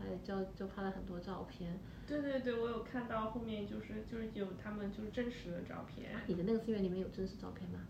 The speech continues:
Speaker 1: 资源里面没有，就是后来看，
Speaker 2: 啊，对，对，对。
Speaker 1: 就是看材料的时候有。
Speaker 2: 我也看到了，好像真实的Verliezen没有那么好看。
Speaker 1: 啊，对，没有那么，
Speaker 2: <laughs> 没有那么美，
Speaker 1: 没有那么迷人。
Speaker 2: 没有那么美艳。
Speaker 1: 嗯。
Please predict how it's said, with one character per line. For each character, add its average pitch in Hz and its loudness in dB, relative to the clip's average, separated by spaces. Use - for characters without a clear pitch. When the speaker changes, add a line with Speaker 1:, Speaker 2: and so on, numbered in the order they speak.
Speaker 1:
资 339 -2
源 240 4
里 208 4
面 190 0
没 175 -2
有， 156 -2
就 202 -2
是 220 -6
后 226 -4
来 202 0
看， 226 6
Speaker 2:
啊， 202 4
对， 233 8
对， 220 4
对。 - 2
Speaker 1:
就 - 0
是 208 2
看 190 4
材 190 -2
料 196 0
的 190 -2
时 - -8
候 - -6
有。 - -4
Speaker 2:
我 226 4
也 214 2
看 202 0
到 196 2
了， 170 -2
好 190 -2
像 214 0
真 226 2
实 - -6
的 190 -2
Verliezen 185 -4
没 196 2
有 190 0
那 190 -2
么 190 -2
好 - -8
看。 - -8
Speaker 1:
啊， 190 2
对， 233 12
没 208 8
有 262 12
那 294 12
么， 453 12
Speaker 2:
<laughs> - 12
没 294 12
有 359 12
那 349 12
么 294 12
美， 311 12
Speaker 1:
没 - 12
有 269 12
那 - -
么 - -
迷 285 12
人。 269 12
Speaker 2:
没 311 12
有 311 12
那 302 12
么 294 12
美 208 12
艳。 214 12
Speaker 1:
嗯。 349 12